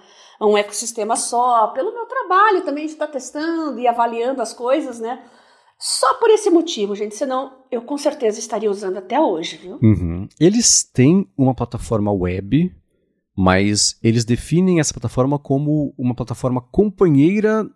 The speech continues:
Speaker 2: dos seus aplicativos
Speaker 1: É.
Speaker 2: do Mac e do I O S. Então
Speaker 1: É uma solução de emergência pra
Speaker 2: É,
Speaker 1: quem, por exemplo,
Speaker 2: exato.
Speaker 1: usa o Windows do trabalho.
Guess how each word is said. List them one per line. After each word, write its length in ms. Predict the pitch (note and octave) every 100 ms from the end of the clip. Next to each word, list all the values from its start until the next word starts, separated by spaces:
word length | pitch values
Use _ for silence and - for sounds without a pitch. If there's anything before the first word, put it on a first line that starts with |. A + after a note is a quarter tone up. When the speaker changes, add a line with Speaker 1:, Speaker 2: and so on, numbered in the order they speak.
| _
Speaker 2:
dos 240 | D#3+ D3+ -
seus 200 | D3+ D#3
aplicativos 600 | D#3 D3 C3+ - B2 -
Speaker 1:
É. 160 | G#3
Speaker 2:
do 120 | F#3+ B2+
Mac 320 | G2+ G#2+ - C3
e 80 | C3+
do 160 | B2
I 140 | B2 C3+
O 80 | A2+
S. 480 | F#2 F2 - A2 -
Então 440 | G2+ - G2 A#2 G#2+ - _
Speaker 1:
É 100 | A3+
uma 160 | B3 D#4
solução 720 | D#4 D#4 D4+ D4+ - C4+ D4
de 100 | C#4+
emergência 1040 | C4 C4 C4 A3+ A3 A3 G#3+ G#3+ - F#3+
pra 160 | D3+ B2+
Speaker 2:
É, 240 | C#3 C3+ C3
Speaker 1:
quem, 80 | B2
por 100 | G#2+
exemplo, 320 | G2 G#3 A3
Speaker 2:
exato. 340 | A3+ G#3+ G#3
Speaker 1:
usa 60 | A#3+
o 60 | A#3+
Windows 460 | C4 C#4 C#4 C4
do 100 | B3+
trabalho. 640 | C#4 D#4 D#4 G#3+ F#3+ F3+